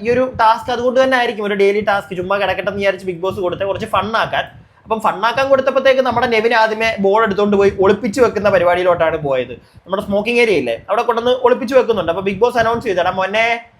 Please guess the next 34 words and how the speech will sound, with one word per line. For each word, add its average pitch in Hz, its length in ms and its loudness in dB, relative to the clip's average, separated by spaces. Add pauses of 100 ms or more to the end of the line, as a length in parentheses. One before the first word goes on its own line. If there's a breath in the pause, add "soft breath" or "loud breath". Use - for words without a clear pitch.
(260)
ഒളിപ്പിച്ച് 202 320 0
വെക്കാൻ 233 300 4
പാടില്ല, 226 460 2
ഇതൊരു 208 200 0
ഫൺ 202 260 0
ഗെയിം 240 240 4
ആണ്, 226 240 0
നീ 208 80 0
അതെടുത്ത് 214 280 2
പുറത്തു 214 320 2
വാ" 226 320 4
എന്ന് 208 160 -2
പറയുന്നുണ്ട്. 196 460 2 (460 soft breath)
അപ്പോഴത്തേക്ക് 294 360 2
എല്ലാവർക്കും 302 360 2
മനസ്സിലായി 294 440 2
Bigg 185 160 -4
Boss 226 180 2
അനൗൺസ് 220 300 2
ചെയ്തപ്പോഴേ 214 500 0
നെവിൻ 214 260 0
ആണെന്ന്, 180 260 2
കാരണം 190 260 0
നെവിനെ 196 240 2
കാണുന്നില്ല, 190 440 0
അവർ 180 160 2
ഓടി. 175 220 0 (380 soft breath)
എന്നിട്ട് 269 220 2
അവൻ 277 140 4
അതുകൊണ്ട് 269 320 2
പുറത്തു 247 280 2
വരുന്നുണ്ട്. 214 380 4 (1000)
അപ്പൊ 302 240 2 (140)
കൊള്ളാം, - 420 2